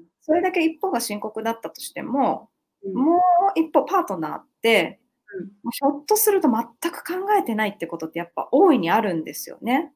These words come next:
Speaker 2: うん、うん。
Speaker 1: で、その状態で話し合いがスタートすると、すごいがっ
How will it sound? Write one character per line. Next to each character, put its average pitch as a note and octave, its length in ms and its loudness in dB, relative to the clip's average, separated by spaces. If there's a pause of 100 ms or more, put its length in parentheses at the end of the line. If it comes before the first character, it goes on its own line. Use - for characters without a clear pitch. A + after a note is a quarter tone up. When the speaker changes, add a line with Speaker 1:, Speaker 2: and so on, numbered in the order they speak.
(380)
Speaker 2:
う F3 60 -6
ん、 - 20 -2
う - 20 -4 (100)
ん。 - 80 -10 (580)
Speaker 1:
で、 D4 400 2 (580)
そ D#4 220 4
の F4+ 140 2
状 F4 180 2
態 E4 180 4
で D#4+ 60 2
話 D4+ 260 0
し D4+ 40 0
合 C#4+ 80 2
い - 20 -2
が C#4 100 0
ス C#4 80 -6
タ C#4 80 0
ー - 60 -2
ト E3+ 80 -8
す - 160 -6
る - 240 -12
と、 A#3+ 220 6
す D#4 420 4
ご G#4 160 8
い - 100 4
が A#3 120 -2
っ - 40 -10